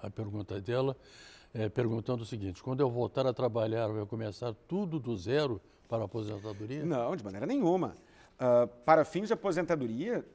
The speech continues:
Speaker 2: tudo que ela contribuiu continuará lá anotado no cnis. cnis é Cadastro Nacional de Informações Sociais. Ah, ela terá, ah, ela poderá computar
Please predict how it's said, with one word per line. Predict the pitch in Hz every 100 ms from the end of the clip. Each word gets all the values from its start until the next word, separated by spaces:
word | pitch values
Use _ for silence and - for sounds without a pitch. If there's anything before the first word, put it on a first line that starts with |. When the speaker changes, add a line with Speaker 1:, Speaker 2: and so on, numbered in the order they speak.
| -
Speaker 2:
tudo | 240 330 240
que | 196
ela | 175
contribuiu | - 196 262 254 180 135 127 120 143 240
continuará | - 233 - 170 143
lá | 156 123
anotado | 156 185 - 139 139
no | 135
cnis. | - 202 175 302 - - _ _ _
cnis | - 147 170
é | 175
Cadastro | - 131 131 190 226 226
Nacional | 185 160 139 139
de |
Informações | 120 120 113 117
Sociais. | 190 - 85 - - _ _ - - - _
Ah, | 143 139 139 -
ela | 143 143 151
terá, | - 165 139 143 156 160 147
ah, | 143 139 131
ela | 147
poderá | 147 147
computar | 156 220 254 214 - 147 170 262